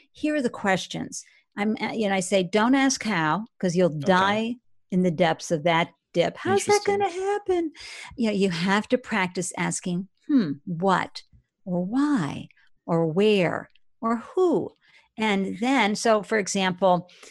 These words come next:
Speaker 1: um, ask, you know, "What do my customers desire? What will delight them?" Or if your business needs capital,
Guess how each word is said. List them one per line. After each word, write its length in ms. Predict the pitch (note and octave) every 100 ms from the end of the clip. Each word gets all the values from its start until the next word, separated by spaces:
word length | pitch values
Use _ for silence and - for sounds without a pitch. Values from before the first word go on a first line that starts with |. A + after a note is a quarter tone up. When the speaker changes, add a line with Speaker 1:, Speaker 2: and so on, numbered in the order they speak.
| - - -
Speaker 1:
um, 320 | F#3 F3 F3 _ _ -
ask, 340 | G#3+ G#3+ - -
you 160 | F3 G#3
know, 240 | G3 -
"What 280 | - A#3 A#3+
do 80 | B3+
my 140 | A3+
customers 540 | A3 G#3+ G3 G#3+ G3 F3
desire? 460 | F#3+ F3 F#3 F3+ D#3
What 160 | G#3
will 100 | C4
delight 420 | C4 B3+ B3 D4 C#4
them?" 300 | E3+ E3 F3
Or 240 | F#3 F#3
if 140 | F#3 F#3+
your 80 | E3+
business 400 | F#3+ F3 F#3+ -
needs 180 | F#3
capital, 580 | - F#3+ F3+ F3+ D#3+ -